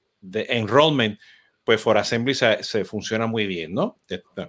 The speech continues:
yo personalmente lo he usado, yo por la mente me he sentado con, como Rory, he hecho workflows, what if y todo eso. Este,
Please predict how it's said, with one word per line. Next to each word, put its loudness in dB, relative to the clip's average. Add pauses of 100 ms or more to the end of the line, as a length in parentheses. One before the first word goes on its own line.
(120)
yo -4
personalmente 4
lo 4
he 4
usado, 6
yo 6
por 6
la 6
mente 2
me 2
he -2
sentado 4
con, -6
como -2
Rory, 4
he 4
hecho 4 (460)
workflows, 6
what 4
if 6
y -4
todo 8
eso. 4 (360)
Este, -4